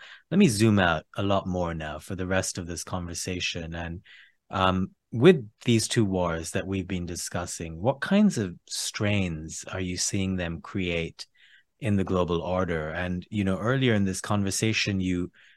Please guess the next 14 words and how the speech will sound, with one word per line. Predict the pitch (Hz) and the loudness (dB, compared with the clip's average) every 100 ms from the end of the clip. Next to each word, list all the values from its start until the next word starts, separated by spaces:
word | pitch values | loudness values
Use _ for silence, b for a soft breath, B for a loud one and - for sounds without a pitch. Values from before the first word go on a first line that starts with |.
| b - | b 0
you | 107 | 4
mentioned | 104 110 131 - 117 101 92 | 6 6 4 2 2 2 2
that | 90 90 87 90 | 2 2 2 0
it | 98 | -4
is | 92 98 | -4 0
not | 95 87 | -2 0
lost | 92 92 - - | 0 0 -2 -4
on | 92 | -2
the | 90 | 2
rest | 95 - - | 2 2 -4
of | 90 | -6
the | |
world | 90 104 139 151 110 | -4 2 2 2 2
that, | 92 92 90 | 2 2 2